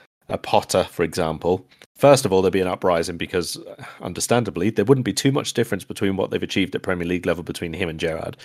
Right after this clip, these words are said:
And there is a certain section of fan base, obviously, who are insistent it has to be Steven Gerrard. <sighs> Out of the two, given the resources they have available to them, there's more chance of Gerrard achieving anything than,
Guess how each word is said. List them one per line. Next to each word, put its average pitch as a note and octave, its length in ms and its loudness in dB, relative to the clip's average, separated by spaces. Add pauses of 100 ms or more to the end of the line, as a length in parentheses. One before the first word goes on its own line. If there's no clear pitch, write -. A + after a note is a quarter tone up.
(140)
And E2 140 -6
there E2+ 160 2
is E2+ 140 -2
a E2+ 40 -6
certain E2+ 600 -2
section - 300 -2
of E2+ 60 -12
fan F2 180 0
base, F2 180 -2
obviously, E2+ 380 -4
who E2+ 220 -4 (400)
are F2+ 140 0
insistent F#2 480 2
it A#1 80 -2
has B2+ 200 2
to - 80 -10
be E2+ 100 0
Steven E2 320 -2
Gerrard. - 360 -4 (580)
<sighs> - 840 -14
Out A#2 180 4
of G2+ 80 -2
the G2+ 100 0
two, C3+ 400 6 (1600)
given A#2 220 4
the G2 80 2
resources G#2+ 520 4
they C#3 100 6
have A2 140 0
available A2 420 2
to C3 180 2
them, C3+ 140 0
there's G#2 160 -2
more G#2+ 180 0
chance A#2 400 -2
of D#2+ 80 -12
Gerrard E2+ 400 -2
achieving F2+ 460 -4
anything F2+ 420 -4
than, F2 320 -8